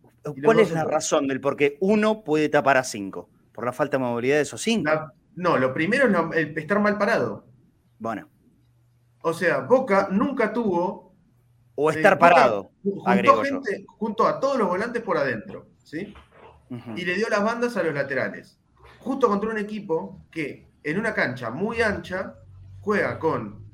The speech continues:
Speaker 1: carrileros en los costados y ade-, adelante volantes, y que no tiene que se-, que preocuparse tanto por el medio porque tiene tres defensores.
Speaker 2: Sí.
Speaker 1: Acá lo, lo muestro en otra imagen donde esto, ¿no? Esto que decía yo de Paul estaba a la altura de Varela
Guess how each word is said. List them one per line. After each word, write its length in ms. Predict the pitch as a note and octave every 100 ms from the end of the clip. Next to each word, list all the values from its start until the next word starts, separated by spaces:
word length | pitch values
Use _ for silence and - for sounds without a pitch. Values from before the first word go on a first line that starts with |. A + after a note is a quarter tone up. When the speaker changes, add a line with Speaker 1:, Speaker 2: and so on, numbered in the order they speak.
| - - -
Speaker 1:
carrileros 640 | B2+ A#2+ C#3+ A3 A#3 G3+
en 80 | F3
los 100 | D#3
costados 640 | D#3 F3 A3+ G#3+ A3+ - -
y 100 | D3+
ade-, 280 | D3+ D#3+ -
adelante 440 | C#3+ D#3+ A3+ G#3
volantes, 720 | G3 G3+ G#3 D#3+ D3 G3+ - _ _ _ _
y 140 | - D#3
que 160 | E3
no 220 | E3+ G#3+ A#3
tiene 260 | A#3 G#3+
que 120 | F3+
se-, 260 | C#3+ D#3+ D3+
que 160 | - D#3
preocuparse 480 | D#3 D3+ G#3 G3
tanto 260 | G3 G3+ G3+
por 100 | F#3+
el 80 | G3
medio 260 | G3+ A3 G#3+
porque 200 | F3 D#3+
tiene 240 | E3 F3+
tres 220 | F3 F3+
defensores. 600 | E3 D#3 C#3+ B2+ F#2 - _ _ _ _ _
Speaker 2:
Sí. 220 | - F2 - _ _ _ _ _ _ _ _
Speaker 1:
Acá 260 | - F3 G3+
lo, 380 | G3+ G3 F#3 -
lo 160 | D#3+
muestro 520 | E3 G3+ G#3 G3+ G#3+ -
en 120 | D#3
otra 220 | F#3 G#3
imagen 400 | A3 A#3+ A3+ A#3
donde 520 | G3 G3+ G#3 G#3+ - - _ _ _ _ _ _ _
esto, 340 | E3+ - A#2
¿no? 260 | C3+ G#3 G#3+
Esto 220 | G3 G3
que 80 | E3
decía 300 | D3+ D3+ F#3
yo 180 | E3 G#3
de 140 | G3 D#3
Paul 440 | - A#3 B3 -
estaba 380 | D3 C#3+ F#3 E3
a 60 | C#3
la 80 | C#3
altura 320 | C#3+ G3+ F3+
de 60 |
Varela 520 | F#3+ A#3 A3+ A#3+ C4